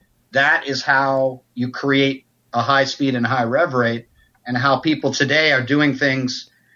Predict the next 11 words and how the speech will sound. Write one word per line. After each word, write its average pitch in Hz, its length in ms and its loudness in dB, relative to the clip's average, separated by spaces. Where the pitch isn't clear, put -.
that 123 200 2
are 117 280 0
truly 147 380 2
unbelievable 127 840 0
in 120 100 -2
regard 123 340 0
to 117 60 -6
speed 127 340 -2
and 113 140 0
rev 127 180 2
rate 107 220 -4